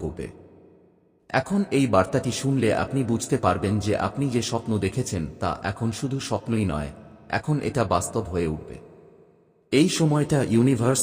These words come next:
তোমাদের জন্য দরজা খুলে দিয়েছে। এটা আপনার জন্য বিশেষ সুযোগ। এখন তোমাকে শুধু বিশ্বাস করতে হবে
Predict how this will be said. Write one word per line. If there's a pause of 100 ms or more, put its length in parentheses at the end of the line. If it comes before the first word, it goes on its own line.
তোমাদের
জন্য
দরজা
খুলে
দিয়েছে। (1000)
এটা
আপনার
জন্য
বিশেষ
সুযোগ। (1000)
এখন
তোমাকে
শুধু
বিশ্বাস
করতে
হবে